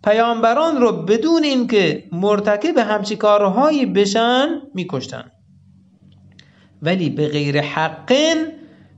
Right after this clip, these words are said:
نه که اون جرم‌های بزرگ مرتکب نشدن، هیچ جرمی نداشتن، جرم‌های شبهه‌دار و کوچیک هم نداشتن، ولی باز پیامبرا رو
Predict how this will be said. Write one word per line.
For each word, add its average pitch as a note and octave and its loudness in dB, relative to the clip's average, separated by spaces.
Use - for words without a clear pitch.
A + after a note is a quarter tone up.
نه C4 -2
که C4+ -2
اون A#3+ 2
جرم‌های A3 2
بزرگ G#3+ 2
مرتکب G#3+ 0
نشدن، G#3 0
هیچ D#4+ -4
جرمی D#3+ 2
نداشتن، C#3 -2
جرم‌های G3+ 0
شبهه‌دار G#3 2
و F#3+ 0
کوچیک G#3 -4
هم B3 0
نداشتن، D3 -2
ولی D3+ -2
باز G#3 0
پیامبرا E3 2
رو C#4+ 2